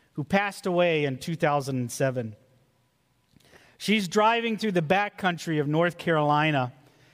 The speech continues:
and she navigated her way through, uh, a lot of construction.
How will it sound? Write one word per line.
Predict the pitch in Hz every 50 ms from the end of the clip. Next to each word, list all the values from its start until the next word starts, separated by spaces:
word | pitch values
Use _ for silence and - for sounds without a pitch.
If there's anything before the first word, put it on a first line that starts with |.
| _ _ _ _ _ _ _ -
and | 135 120
she | - - 160 160
navigated | 165 175 190 208 208 196 180 165 185 185 185 180 165
her | 175 175 170
way | 160 165 170 170 170 165
through, | 165 - - 165 165 156 151 143 139 123 - - -
uh, | 170 160 143 131 123 123 -
a | 147 151
lot | 160 170 175 175
of | 170 170
construction. | - 147 135 - - - - 147 139 - - - 131 117 131